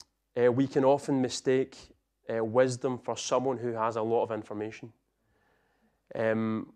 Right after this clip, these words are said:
we can think if someone knows a lot about something or about many things, then they are wise. Um, or we can automatically equate wisdom with old age. Um,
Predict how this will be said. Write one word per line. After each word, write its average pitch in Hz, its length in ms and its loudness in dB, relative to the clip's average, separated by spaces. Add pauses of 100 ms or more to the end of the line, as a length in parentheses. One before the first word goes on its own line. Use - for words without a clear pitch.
we 123 120 -6
can 117 160 -4
think 131 180 2
if 127 100 0
someone 147 460 4
knows 139 420 2
a 120 120 2
lot 123 300 6
about 131 300 0
something 123 600 -8
or 113 180 -4
about 110 240 -2
many 120 300 -2
things, 117 400 -8
then 107 260 -4
they 107 80 -4
are 98 140 -4
wise. 101 560 -8 (760)
Um, 110 280 0
or 120 100 6
we 127 140 4
can 131 160 0
automatically 139 640 2
equate 127 280 -2
wisdom 120 400 0
with 113 320 -6
old 117 280 -4
age. 123 400 -6 (920)
Um, 113 560 -2